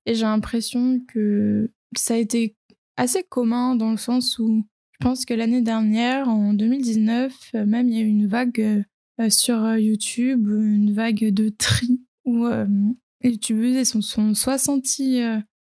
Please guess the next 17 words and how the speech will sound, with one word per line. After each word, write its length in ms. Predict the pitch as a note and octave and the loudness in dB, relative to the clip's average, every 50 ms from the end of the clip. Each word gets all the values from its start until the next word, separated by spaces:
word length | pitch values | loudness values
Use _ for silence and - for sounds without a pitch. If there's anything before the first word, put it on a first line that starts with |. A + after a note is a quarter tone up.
| _ | _
obligées, 420 | - B3 A3 G#3+ G#3+ G#3+ G#3 A3 A#3+ | -2 0 0 2 2 2 2 0 0
soit 240 | B3 - - C4 A#3+ | -2 -4 -4 -2 -2
elles 80 | A3+ | 0
l'ont 180 | A3 G#3+ A3+ G#3+ | 0 2 0 0
fait, 360 | - - - A#3 A3+ A3+ A3+ | -2 -4 -4 -2 0 0 0
euh, 200 | A3 G#3+ G#3+ G#3 G#3+ - _ _ _ _ _ - | 0 0 0 0 -2 -4 _ _ _ _ _ -2
d'elles-mêmes, 520 | A3 G#3+ A3+ A3+ A3 G#3+ A3+ A#3+ B3 C4 | -2 0 2 2 0 0 0 0 0 0
mais, 300 | B3+ A3+ A3 A3+ A3 A3 | 2 0 0 0 0 -2
euh, 200 | G#3+ G#3+ G3+ G3 G3 | 0 0 0 0 0
elles 80 | G3+ | 0
sortaient 340 | G#3 - A#3+ G#3 - - A#3 | 0 0 -2 -2 0 0 -2
toutes 300 | G#3 - - - B3 - | -2 -2 -6 -8 -4 -2
leurs 140 | B3+ A#3 A3+ | -2 -2 0
vidéos, « 460 | G#3 A3+ G#3+ F#3+ G#3+ A3 A3+ A#3+ B3 A#3+ | 0 0 0 2 0 0 0 0 0 0
Je 160 | G#3+ - A#3+ | 0 0 -2
trie, 580 | A#3 G#3+ - - - - - A#3 A#3+ A#3+ A#3 | -2 -4 -6 -8 -8 -4 -2 0 0 2 2
euh, 180 | A3 G#3+ G#3+ A3 | 0 0 0 0